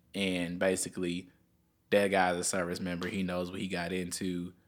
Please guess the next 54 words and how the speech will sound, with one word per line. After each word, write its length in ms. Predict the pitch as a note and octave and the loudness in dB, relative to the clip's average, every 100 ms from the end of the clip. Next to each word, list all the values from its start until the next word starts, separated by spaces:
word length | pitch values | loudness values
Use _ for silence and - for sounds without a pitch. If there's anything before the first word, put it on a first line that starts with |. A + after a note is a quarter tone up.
| _ _ - | _ _ -6
And 360 | G2+ F#2+ F2+ F2+ | -2 -2 -2 0
that's 200 | G2 - | 0 0
something 280 | G2 F#2+ | -2 -2
that 80 | F2+ | -4
they 100 | F#2 | -2
tell 220 | F2+ F#2+ | -2 -2
you 180 | F2+ F2+ | -2 -2
when 80 | F2+ | -4
you 60 | F2+ | -4
first 300 | - F2+ F2+ | -2 -2 -2
get 140 | F2+ F#2 | -4 -2
in, 240 | F2+ F2 | -2 -2
that 220 | F2 E2+ | -4 -4
there's 180 | F#2 E2+ | -4 -4
a 40 | - | -4
possible 460 | - F#2 F2+ F#2 | 0 2 0 -4
chance 360 | - C3 C#3 - | -2 2 2 2
that 80 | - | -2
you 100 | G2+ | -4
could 320 | - G#2+ F#2+ | 0 2 2
be 140 | F#2+ F#2 | 0 -2
a 40 | |
prisoner 420 | F2+ G2+ F#2+ F#2 F2 | 0 0 0 0 0
of 60 | |
war, 380 | G#2+ E3+ F#2+ F#2+ - _ _ - | 4 4 4 0 -10 _ _ -4
and 200 | G#2 F#2+ | 0 0
you 140 | G2 G2 | 0 0
just 120 | G2+ | 0
have 120 | F#2+ | -2
to 60 | F2+ | -2
be 120 | F#2 | -2
okay 200 | E2 A2+ | 0 0
with 200 | F#2 E2 | 0 -4
it. 180 | C2+ - - | -8 -10 -12
And 80 | G2+ | -4
he 140 | A2 | 0
was 180 | F#2+ F2+ | 0 0
like, 240 | F2 E2+ | 0 0
"I'm 140 | F#2 F#2+ | -2 0
pretty 240 | A2 F#2+ | 2 2
sure," 400 | - A#2+ G#2+ G2 | 2 4 4 4
he 160 | F#2 G#2+ | 0 0
said, 260 | F#2+ F2+ - | 2 0 -2
"if 300 | F#2+ - - _ | -4 -4 -12 _
he 180 | - A2+ | 0 2
saw, 220 | G#2+ F#2 | 2 0
if 80 | F#2 | 0
the 60 | F#2+ | 2
guy 220 | G#2 G2+ | 4 4
saw 220 | - G2 | 4 4
a 60 | G2 | 4
civilian 540 | F#2 F2+ G2+ F#2+ F2 | 2 2 4 4 0
in 180 | F#2+ G#2 | 0 2
there, 300 | A2 A2 | 2 2